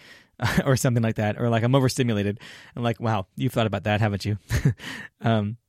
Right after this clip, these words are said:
but I see it. I really do. And, uh, putting the questions in front of them, I think it just sort of, like, gives them that frame of mind to, to be in a space to ask those questions.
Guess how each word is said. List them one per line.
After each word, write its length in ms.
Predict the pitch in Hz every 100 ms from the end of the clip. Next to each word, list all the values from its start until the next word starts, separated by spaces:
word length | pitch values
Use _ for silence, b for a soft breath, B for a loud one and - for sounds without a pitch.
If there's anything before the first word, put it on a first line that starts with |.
| _ -
but 120 | 139
I 80 | 135
see 240 | 156 170
it. 160 | - -
I 100 | 123
really 260 | 131 147 135
do. 320 | 156 165 101
And, 320 | 117 110 110
uh, 300 | 110 110 107 104 b b b b b _ _
putting 360 | - 175 185 175
the 80 | 139
questions 440 | - 135 - 135
in 60 | 127
front 220 | - 117
of 60 | 135
them, 180 | 151
I 80 | 127
think 200 | - 127
it 60 | 123
just 180 | 120 -
sort 140 | 123
of, 80 | 113
like, 180 | 110 -
gives 200 | 135 123
them 100 | 120
that 160 | 110
frame 180 | 123 120
of 80 | 110
mind 400 | 107 107 101 104 B B B B
to, 400 | - 113 104 98 - _ _ _ _ _ -
to 100 | -
be 240 | 113 139 131
in 100 | 110
a 60 |
space 260 | 104 117 113
to 80 | -
ask 220 | 110 -
those 180 | 110 98
questions. 560 | - 98 - 95 -